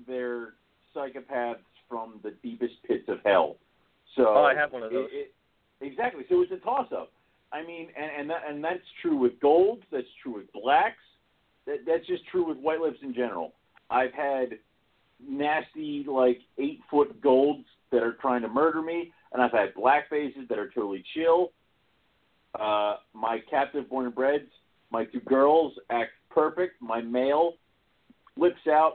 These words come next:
Speaker 1: bites, and pisses on everything, and I hate him. So <laughs> it's
Speaker 2: Yeah.
Speaker 1: like, <laughs> Jesus, I hate you. So it's
Speaker 2: There, and
Speaker 1: like,
Speaker 2: there's a lot that goes into it, man. I think, I
Speaker 1: It
Speaker 2: think
Speaker 1: is.
Speaker 2: there's more than we know. I think there's, there is those individuals when, when they're bad,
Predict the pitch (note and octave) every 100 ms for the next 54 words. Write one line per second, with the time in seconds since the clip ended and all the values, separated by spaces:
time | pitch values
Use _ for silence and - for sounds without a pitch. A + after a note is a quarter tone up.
0 | - C3+ C#3 D3 C#3 A#2 - C#3+ C#3+ C3+
1 | B2 B2 B2+ D3 D3+ G2+ - - A#2+ F2+
2 | - _ _ - - - F3 D3 - -
3 | - - _ - D3 - D3+ A#2+ _ _
4 | E3 - _ _ _ _ - C#3 _ _
5 | _ _ _ _ _ - F#3+ A#2+ G#2 B2+
6 | A2+ A#2 A2+ B2+ - - - - - C#3+
7 | D#3+ C#3 - E3 E3 E3+ F#3+ F#3+ F3+ E3
8 | E3 E3 C#3+ D3 C#3 B2 B2 A#2 B2+ A2+
9 | G2+ G#2+ A2 A2+ A#2 A#2 A#2+ A#2 - A#2+
10 | D#3+ D3+ B2 A#2 A#2+ B2 A#2+ A2+ A2+ B2
11 | A#2 A2 A2 G#2+ A2 C3+ C3 C3 C3 -
12 | _ - C#3+ D3+ C3+ - C#3+ C3 C3+ A#2
13 | B2+ B2 B2+ C3 - C3 A#2+ A#2 C#3 C#3
14 | D#3+ E3 A2+ A#2 D3+